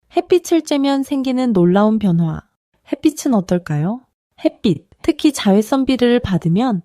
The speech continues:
우리 피부에서 콜레스테롤을 원료로 비타민 디씨가 생성됩니다. 그리고 이건 약보다도 훨씬 자연스럽고 효과적인 방식이에요.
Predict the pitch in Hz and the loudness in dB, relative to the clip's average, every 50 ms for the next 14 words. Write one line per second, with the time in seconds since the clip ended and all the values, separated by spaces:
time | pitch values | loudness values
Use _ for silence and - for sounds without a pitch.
0 | - - 220 220 247 254 254 - 311 285 277 302 294 277 262 - - 262 262 262 | -4 0 2 2 2 2 2 0 0 0 2 2 2 2 0 0 0 0 0 -2
1 | - - - 339 339 339 339 330 - - - 294 269 269 254 269 262 240 208 175 | -2 0 2 4 4 4 2 0 -2 -4 -2 0 0 2 2 2 2 2 4 4
2 | 170 170 170 170 170 180 202 247 285 302 - _ - - 190 - - 240 226 226 | 4 4 2 2 0 0 -2 -4 -4 -8 -14 _ -16 -16 -10 -4 -2 0 0 0
3 | 226 220 208 - 190 180 - - - - 185 175 - 190 208 214 - 302 302 285 | 0 -2 -4 -8 -12 -12 -12 -10 -6 -4 -4 -2 -2 -2 -2 -2 -2 -4 -4 -2
4 | - 302 302 269 254 208 190 175 170 165 147 147 - _ _ _ _ _ _ _ | -2 -2 0 0 2 2 2 0 0 -2 -6 -8 -8 _ _ _ _ _ _ _
5 | - - 220 240 220 214 247 220 - 214 196 233 240 233 202 190 180 180 - - | -2 0 0 0 2 2 0 0 0 2 2 2 2 2 2 0 0 0 0 0
6 | 277 269 285 269 262 277 262 - - - 359 349 - - 392 381 370 - 233 214 | 0 2 0 0 -2 -2 -6 -4 0 0 0 0 0 -2 -2 -2 -2 0 0 2
7 | 214 214 220 208 - 220 190 170 - _ - 220 240 226 180 165 _ _ - - | 2 2 0 0 0 0 0 0 -2 _ -2 0 0 0 0 -4 _ _ -8 -8
8 | 320 - - 359 349 349 320 302 302 277 254 208 190 185 - - 190 - 175 170 | -4 0 2 2 2 2 2 2 0 0 0 0 0 -2 -2 -6 -4 -2 0 0
9 | 175 202 240 226 196 | 0 -2 -4 -6 -10